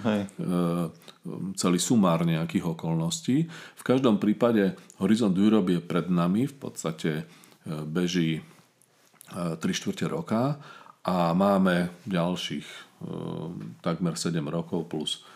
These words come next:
Speaker 2: e, plus tri roky na to, aby sme, e, zvýšili svoju aktivitu.
Speaker 1: Jasné, čiže v zásade ale určite je-, jedna vec pomôže a tá je, ak sa čo najviac možno, že ľudí o tomto dozvie,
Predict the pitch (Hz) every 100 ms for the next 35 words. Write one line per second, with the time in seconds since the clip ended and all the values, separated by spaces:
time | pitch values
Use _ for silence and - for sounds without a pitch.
0 | - - - - 85 82 85 80 80 -
1 | 85 - 87 82 82 - 98 87 82 -
2 | 95 85 82 82 - 87 82 82 - -
3 | - - 80 80 80 92 - 90 82 -
4 | 82 73 78 - 78 76 - - _ _
5 | _ _ _ - - _ - 98 90 -
6 | 95 - 139 117 101 101 110 95 101 101
7 | 104 104 98 95 98 - 101 98 95 98
8 | 104 107 113 98 107 - 95 92 110 120
9 | 135 131 - 87 - 104 98 92 92 98
10 | 98 - - - 92 - 92 - 104 104
11 | 95 92 98 101 101 90 90 107 107 92
12 | 87 85 92 87 87 98 110 127